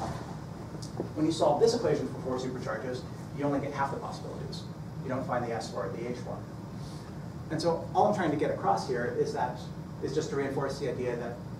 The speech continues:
the, the choice of auxiliary fields really matters. It, it affects, uh, the structure of the solutions. And so our motivation, since we were aware of this, was to try to be really, really agnostic, try to make the most general choice possible, find the most general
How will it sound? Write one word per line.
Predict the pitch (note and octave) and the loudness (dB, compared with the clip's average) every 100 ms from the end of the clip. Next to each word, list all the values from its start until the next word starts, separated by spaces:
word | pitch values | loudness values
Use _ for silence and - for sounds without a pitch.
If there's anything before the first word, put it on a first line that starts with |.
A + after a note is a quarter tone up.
| - | -4
the, | C3+ - - | -2 0 0
the | |
choice | D#3+ D#3+ | 4 4
of | - | 6
auxiliary | C3+ C3 B2 B2+ | 2 4 4 2
fields | - A2 - - - - - | 0 -4 -6 -6 -8 -6 0
really | B2+ B2 | 2 2
matters. | C3 B2+ - - - - - - - - | 2 0 -4 -8 -8 -8 -8 -8 -10 -4
It, | D3 C#3+ - | 0 0 -2
it | - | -4
affects, | - B2+ - - - - - - | 0 0 0 -6 -8 -8 -8 -6
uh, | - - - | -4 -4 -4
the | |
structure | - - - | -4 -4 -2
of | - | -4
the | - | -4
solutions. | C#3 C3+ - - - - - - - - - - - - - - | -4 -4 -6 -8 -8 -10 -10 -8 -8 -8 -10 -10 -8 -8 -8 -2
And | D#3 D3 | 0 4
so | D3+ C#3 - - | 6 6 4 4
our | F#3 | 6
motivation, | A#3 E3 D3 - D#3 C#3 - - - - | 8 6 4 2 2 0 -2 -6 -8 -6
since | D3+ | -4
we | C3+ | 0
were | B2 | 2
aware | A#2 C#3+ | 4 2
of | C3+ | 2
this, | C3+ - | -2 0
was | C3 B2+ B2+ - | 2 2 0 -2
to | C#3+ C3 B2+ B2+ - - - - - - - - | 0 2 2 0 -6 -8 -10 -8 -8 -8 -8 -6
try | - G3 | 4 4
to | F#3+ | 6
be | F3+ | 2
really, | E3 C3 F3 | 2 4 4
really | D#3+ C#3+ C#3 | 6 6 4
agnostic, | C3+ F3 - - - | 4 2 -2 -6 -4
try | - | 0
to | D3+ | 2
make | D3+ | 2
the | - | 2
most | D3 - | -2 0
general | C#3+ C3 C3 C3 | 0 4 4 4
choice | - - | 0 -6
possible, | - D#3+ - - - - - | 0 0 0 -2 -6 -8 -2
find | B2+ | 2
the | C3 | 4
most | F3+ - - | 4 2 0
general | E3+ E3+ - A#2+ - | 4 4 4 2 0